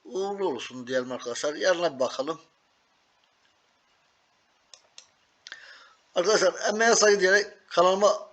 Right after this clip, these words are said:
abone olmanızı rica edeceğim. Abone olmak, beğen tuşuna basmak ücretsizdir. Ne kadar fazla abonemiz olsa, beğen tuşuna basarsanız kanalımız ön plana çıkar, geniş kitlelere ulaşır arkadaşlar.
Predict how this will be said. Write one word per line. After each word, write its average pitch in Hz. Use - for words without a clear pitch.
abone 202
olmanızı 196
rica 135
edeceğim. 123
Abone 220
olmak, 180
beğen 226
tuşuna 202
basmak 196
ücretsizdir. 175
Ne 226
kadar 196
fazla 180
abonemiz 170
olsa, 143
beğen 175
tuşuna 170
basarsanız 147
kanalımız 170
ön 190
plana 151
çıkar, 165
geniş 240
kitlelere 185
ulaşır 120
arkadaşlar. 117